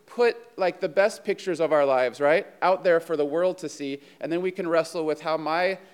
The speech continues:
best pictures are, or how my family is doing, or my this is doing, versus the other people. But we struggle with this need,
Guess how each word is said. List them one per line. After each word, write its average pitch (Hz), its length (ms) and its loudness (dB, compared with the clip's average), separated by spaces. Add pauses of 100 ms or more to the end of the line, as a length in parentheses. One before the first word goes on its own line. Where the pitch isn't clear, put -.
(180)
best 151 340 0
pictures 147 360 -4
are, 127 300 0 (220)
or 147 80 -6
how 151 100 4
my 165 300 2
family 151 380 -4
is 135 100 -6
doing, 135 260 -6
or 131 60 -8
my 170 300 -2
this 160 240 -8
is 143 80 -12
doing, 139 340 -4 (180)
versus 156 360 -6
the 151 120 -4
other 147 240 0
people. 139 640 -6 (760)
But 170 120 -2
we 196 100 -4
struggle 240 520 2
with 247 180 -2
this 226 220 -4
need, 180 440 -2